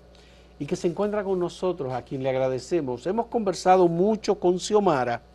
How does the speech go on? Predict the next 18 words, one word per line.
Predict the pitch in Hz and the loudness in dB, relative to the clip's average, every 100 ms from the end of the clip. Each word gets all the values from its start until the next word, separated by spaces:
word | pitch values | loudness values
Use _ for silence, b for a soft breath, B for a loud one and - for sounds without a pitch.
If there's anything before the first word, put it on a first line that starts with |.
| - B B B B B - | -20 B B B B B 0
porque | 170 170 - 165 160 156 - - | 6 6 4 2 4 2 -2 -20
Xiomara | - - 156 165 196 185 131 135 - - - - - - | -10 0 2 2 -2 -2 -4 -6 -18 -20 -20 -20 -20 -14
Herrera | 131 123 151 143 123 127 - - - - - B B B B B | -10 -2 0 2 0 -6 -16 -20 -20 -20 -20 B B B B B
es | 156 170 | 2 8
mencionada | 185 180 180 165 165 160 | 8 8 4 8 8 8
en | 139 | 4
este | 147 - 160 | 0 2 2
libro | 147 139 139 | 4 4 2
que | 120 | 0
recientemente | 113 127 - 156 156 151 151 147 143 | -8 -6 -4 -4 -2 -2 -2 -4 -6
se | - 131 | -8 -8
publicó, | 143 147 143 - 127 123 - - b b b b - | -8 -6 -8 -4 -4 -4 -6 -18 b b b b -6
un | 143 | 0
libro | 147 139 | 0 0
escrito | 143 - 147 143 135 139 139 143 - - | -4 -4 -2 -2 -4 -4 -4 -6 -16 -10
por | 120 | -8
Joaquín | 117 - 143 127 | -8 -10 -10 -8
Ricardo | 139 147 139 127 120 123 | -8 -2 -2 -2 -6 -10